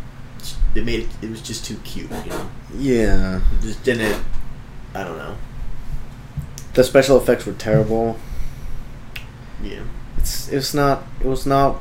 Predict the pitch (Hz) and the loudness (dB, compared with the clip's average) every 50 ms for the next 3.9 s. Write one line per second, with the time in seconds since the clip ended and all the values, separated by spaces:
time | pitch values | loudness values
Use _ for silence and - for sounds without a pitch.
0 | - - 127 117 - - - 123 117 120 113 - - - - - - - - - | 0 0 2 2 0 0 0 0 2 2 2 0 -4 -6 -6 -6 -6 -6 -6 -6
1 | - - - - - - - - - - - - 113 104 98 - 92 92 190 185 | -6 -4 0 0 0 0 0 -2 -2 0 0 0 0 -2 -2 -2 -2 0 0 2
2 | - 196 185 170 - 165 165 - 214 165 - - - - - - - - - - | 4 2 2 2 0 -2 -2 -2 -2 -4 -4 -8 -8 -4 0 2 4 4 2 2
3 | - - - - - - - - - - - 110 120 135 143 139 139 | -2 -8 -10 -8 -6 -6 -6 -8 -8 -8 -4 2 4 4 4 4 2